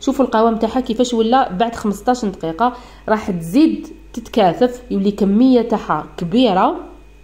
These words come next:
وتولي خفيفه خفيفه خفيفه، وتاني تساعدكم بزاف في الخدمه.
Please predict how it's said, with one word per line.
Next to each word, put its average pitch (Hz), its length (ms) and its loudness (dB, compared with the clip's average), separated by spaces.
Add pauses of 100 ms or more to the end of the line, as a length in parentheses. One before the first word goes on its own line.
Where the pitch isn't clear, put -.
(600)
وتولي 208 540 2
خفيفه 233 640 0
خفيفه 233 520 -2
خفيفه، 233 520 -2 (340)
وتاني 254 640 2 (360)
تساعدكم 240 500 0
بزاف 190 380 0
في 311 60 -4
الخدمه. 165 420 -6